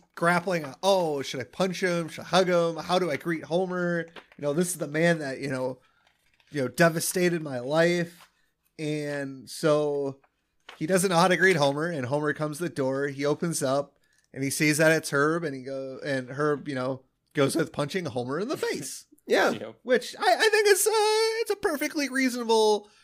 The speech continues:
Speaker 1: reaction to, you know, your, your stepbrother, or not stepbrother, half brother, you know, basically ruining your life.
Speaker 3: Yep, and he hasn't seen him in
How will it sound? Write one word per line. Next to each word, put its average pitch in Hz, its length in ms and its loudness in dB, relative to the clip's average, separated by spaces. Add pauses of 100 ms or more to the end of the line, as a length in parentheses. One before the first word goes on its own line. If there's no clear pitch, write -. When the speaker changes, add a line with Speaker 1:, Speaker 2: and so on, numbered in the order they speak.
(100)
Speaker 1:
reaction 202 560 4
to, 202 420 -4
you 180 220 -2
know, 165 300 0
your, 160 680 -6
your 151 320 -4
stepbrother, 151 720 0
or 139 60 -6
not 127 240 -6
stepbrother, 127 480 -4
half 139 240 2
brother, 147 400 2 (260)
you - 60 -10
know, 170 100 2
basically 175 600 0
ruining 135 400 0
your 190 120 -2
life. 285 420 -4 (540)
Speaker 3:
Yep, 139 220 -12 (140)
and 104 80 -14
he 107 60 -10
hasn't 117 240 -10
seen 123 260 -10
him 120 120 -12
in 110 280 -16